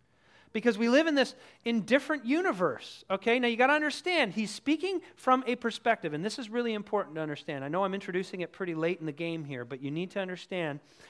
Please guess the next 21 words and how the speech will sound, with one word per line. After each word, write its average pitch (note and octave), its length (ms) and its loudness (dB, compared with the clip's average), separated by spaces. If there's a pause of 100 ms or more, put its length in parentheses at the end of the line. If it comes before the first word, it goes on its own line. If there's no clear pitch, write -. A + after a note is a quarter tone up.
(400)
he's G3+ 220 -4
describing A3 680 0
life G3 240 4
from F#3 180 -4
a D#3+ 60 -4
particular B3 720 -4
perspective. G3 640 -4
In D#3 120 -6
verse A3 420 -2
three, G3+ 580 -4
when F3+ 180 -6
he F#3+ 140 -4
says, F#3 260 -4
"What A3+ 240 2
does B3+ 180 -6
man G3 340 -4
gain F3+ 320 -4
from F3+ 200 -10
all F3 200 2
his D3 180 -8
labor?" D#3+ 500 0